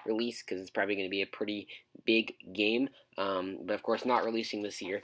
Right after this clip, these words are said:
Not that I'm all that surprised. I said beforehand that I didn't see much of anything being released this year, but, you know,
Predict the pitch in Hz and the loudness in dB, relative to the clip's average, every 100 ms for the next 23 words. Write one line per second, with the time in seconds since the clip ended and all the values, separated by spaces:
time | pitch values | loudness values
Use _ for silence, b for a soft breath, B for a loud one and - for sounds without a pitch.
0 | B - 127 - 117 120 117 - - - | B 0 0 2 2 4 4 2 -2 2
1 | 110 107 113 113 117 107 - 107 - 104 | 4 4 2 2 0 0 0 0 0 0
2 | 107 104 101 - - 110 101 80 - 107 | 0 0 -2 -2 -8 -6 -4 -4 -2 0
3 | 104 - 101 110 104 107 104 110 98 98 | 0 -2 0 0 2 0 0 -2 -2 -4
4 | 107 - - B B - 104 101 110 107 | -6 -8 -14 B B -4 -2 -2 0 2
5 | 110 98 98 156 135 120 | 4 2 0 4 4 4